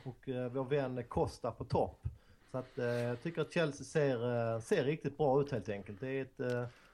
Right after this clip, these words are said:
stabilt försvar och, eh, väldigt bra fart framåt. Och jag är i alla fall lite inne på att mycket talar för att ett utvilat Chelsea, man var spellediga i helgen, borde kunna få en ganska passande matchbild här borta mot ett P S G som inför hemmafans-, fansen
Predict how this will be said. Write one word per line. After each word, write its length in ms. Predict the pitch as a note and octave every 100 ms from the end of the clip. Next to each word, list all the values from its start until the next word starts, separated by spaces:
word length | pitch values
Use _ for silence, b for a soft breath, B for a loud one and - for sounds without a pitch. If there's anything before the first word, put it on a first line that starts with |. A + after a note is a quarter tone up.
| -
stabilt 500 | - D#3 C#3+ D#3+ C#3+
försvar 540 | C#3+ - D#3+ B2+ A2 A#2
och, 240 | A#2 -
eh, 440 | A#2 A2+ A2+ A2+
väldigt 380 | A#2 C3 B2 -
bra 160 | C3+ G2+
fart 340 | - C3 G#2
framåt. 440 | - C3 G#2+ G2 A#2+
Och 160 | A#2+ b b
jag 320 | D3 G3 F3+
är 40 |
i 20 | A3
alla 200 | A3+ G#3
fall 140 | F#3+
lite 240 | F3+ F3
inne 200 | D#3+ E3
på 220 | D#3+ C3+ B2
att 320 | B2 - - - - - - - - - _ -
mycket 460 | D#3 G3+ - D3
talar 380 | D#3 D#3+ F3 D#3
för 220 | - C#3
att 140 | C3+ C#3+
ett 120 | C#3+
utvilat 500 | G#3+ G#3+ G#3 G3+ G3+
Chelsea, 500 | A3+ D#3 C3+ C3+ A2+ b b
man 100 | C#3
var 100 | D3
spellediga 600 | - D#3 E3 D#3 B2+ B2+
i 40 |
helgen, 460 | C3 D3+ A2+ G#2 A2 A2 B G#2
borde 360 | D3+ A3 F3+
kunna 240 | C#3 F#3 E3+
få 200 | F3+ D3
en 60 |
ganska 340 | C#3+ D3+ D#3 C#3
passande 580 | - D#3 D#3+ D3 A#2+
matchbild 840 | A#2 E3 G3+ - - - D3 C3+ B2
här 260 | D3 A#2+
borta 500 | G#2+ C3+ E3+ E3+ B2
mot 160 | A2+ G#2+
ett 140 | B2+
P 220 | - E3 F3
S 160 | C3
G 140 | - G#2
som 140 | D3+
inför 280 | F3+ D3+ C#3
hemmafans-, 680 | C#3 F#3 G#3+ - A2 G#2+ -
fansen 500 | - B2+ G#2+ A2 G#2